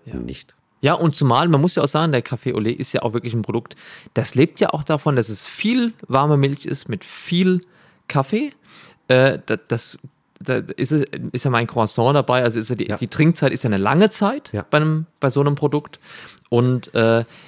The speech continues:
Speaker 1: es wird auch nur dann wirklich ein Genuss, wenn, wenn ich viel flüssige Milch drin habe, die meinen Kaffeeanteil sehr stark auch verdünnt.
Speaker 2: Ja. Und geht in einer normalen Cappuccino-Tasse eigentlich per Definition schon nicht.
Speaker 1: Geht schon gar nicht.
Speaker 2: Ja, also
Speaker 1: Ja.
Speaker 2: wir brauchen ein bisschen größere Tassen.
Speaker 1: Ja.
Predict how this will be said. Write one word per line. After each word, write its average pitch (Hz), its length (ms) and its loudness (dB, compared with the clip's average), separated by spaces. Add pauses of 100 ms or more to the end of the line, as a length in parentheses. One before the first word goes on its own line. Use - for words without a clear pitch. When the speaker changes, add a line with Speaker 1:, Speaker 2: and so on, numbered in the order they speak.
(100)
Speaker 1:
es 113 180 -2
wird 151 200 2
auch - 180 -2
nur 127 180 4
dann 151 400 2
wirklich 139 280 -2
ein 143 80 2
Genuss, 127 420 -2
wenn, 120 400 0
wenn 117 220 -2
ich - 240 -10 (320)
viel 160 400 -2
flüssige 147 440 2
Milch 123 220 -2
drin 139 200 0
habe, 131 320 2 (260)
die 127 120 2
meinen 110 380 2
Kaffeeanteil 117 640 -4
sehr 101 160 -2
stark - 240 -8
auch - 80 -8
verdünnt. 117 280 0
Speaker 2:
Ja. 98 120 2 (320)
Und 98 160 0
geht 120 160 2
in 107 140 0
einer 92 320 2
normalen 85 400 0
Cappuccino-Tasse 113 640 -2
eigentlich 95 300 -2
per - 100 -2
Definition 95 460 -2
schon - 140 0
nicht. - 260 -2
Speaker 1:
Geht 104 160 -6
schon 135 100 -2
gar 123 140 -4
nicht. 95 240 -8
Speaker 2:
Ja, 90 120 -8 (200)
also 113 100 -2
Speaker 1:
Ja. 107 80 2
Speaker 2:
wir 104 60 -2
brauchen 98 300 0
ein 87 40 -6
bisschen 92 240 -8
größere 78 320 -6
Tassen. 104 240 -4
Speaker 1:
Ja. 123 140 -8